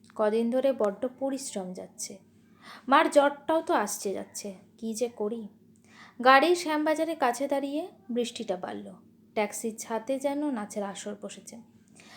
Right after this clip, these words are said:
রাস্তার হলদে লাইটে সাদা বৃষ্টির চাদর উঠছে হাওয়ায়, হাওয়ায় ছেড়েছে বেশ। অলিভার চোখটা আবার গিয়ে পড়ল সামনের সিটের ড্রাইভারে।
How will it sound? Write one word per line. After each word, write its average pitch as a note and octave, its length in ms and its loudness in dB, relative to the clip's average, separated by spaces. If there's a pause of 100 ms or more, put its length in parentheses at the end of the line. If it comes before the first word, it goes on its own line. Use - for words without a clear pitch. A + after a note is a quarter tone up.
(180)
রাস্তার C4 460 6
হলদে C#4 360 4
লাইটে C#4 420 2
সাদা A#3+ 340 0
বৃষ্টির A#3+ 420 -6
চাদর A3 380 0
উঠছে A3 320 -4
হাওয়ায়, - 360 -10 (360)
হাওয়ায় G3+ 400 0
ছেড়েছে A3+ 500 -4
বেশ। - 320 -14 (600)
অলিভার D#4 440 8
চোখটা E4+ 380 0
আবার D4 260 4
গিয়ে D4 280 0
পড়ল D4 340 4
সামনের A#3+ 400 -2
সিটের B3 440 -4
ড্রাইভারে। G3 460 -6